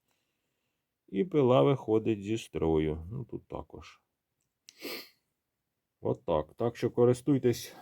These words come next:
якісним мастилом, не лийте всяку лабуду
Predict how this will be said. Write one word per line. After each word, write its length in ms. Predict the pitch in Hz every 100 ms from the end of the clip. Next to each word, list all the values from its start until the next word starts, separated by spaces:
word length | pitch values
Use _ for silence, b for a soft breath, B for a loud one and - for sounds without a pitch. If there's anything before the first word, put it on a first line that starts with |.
| B B B _ _ _ _ _ _ _ 110
якісним 580 | 104 95 95 - 98
мастилом, 640 | 98 104 - 139 147 127 107 _
не 180 | 98 101
лийте 440 | 107 101 92 92 87
всяку 360 | - 98 92 95
лабуду 560 | 95 90 104 127 185